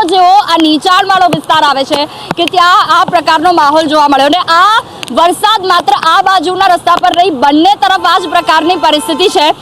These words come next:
અને હજી પણ જો વરસાદ વરસશે તો આ પ્રકારની પરિસ્થિતિ રહેશે. ખાસ કરીને વાત કરીએ તો અત્યાર સુધીમાં લગભગ, લગભગ એકથી વધુ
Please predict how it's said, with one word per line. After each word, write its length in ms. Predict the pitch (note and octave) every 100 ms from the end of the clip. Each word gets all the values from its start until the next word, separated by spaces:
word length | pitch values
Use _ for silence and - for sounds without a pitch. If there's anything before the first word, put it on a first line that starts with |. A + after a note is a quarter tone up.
| - D#4
અને 180 | D4+ F4+ E4
હજી 340 | C4+ B3+ F#4+
પણ 280 | A#4 A#4 F#4+
જો 60 | F#4+
વરસાદ 500 | F#4+ D#4+ - F4 E4
વરસશે 580 | D4 D4+ - D4+ D4 F4 - - -
તો 80 |
આ 180 | F#4+ F4+
પ્રકારની 400 | F4 E4 E4 F4
પરિસ્થિતિ 500 | F4+ D#4+ D4+ D#4+ D4+
રહેશે. 340 | F#4 E4+ D#4+ G#3+
ખાસ 480 | - - - F4+ -
કરીને 240 | G#4 A4 A4
વાત 200 | G4 F#4+
કરીએ 260 | F#4+ G4
તો 100 | G4+
અત્યાર 320 | F#4 C#4 F#4
સુધીમાં 380 | F#4+ F4+ F#4 G4+
લગભગ, 380 | E4 D#4 D#4 F#4+
લગભગ 320 | F#4 D#4+ F#4+
એકથી 400 | D4+ E4 C#4+ G4
વધુ 380 | D#4+ C#4+ F4+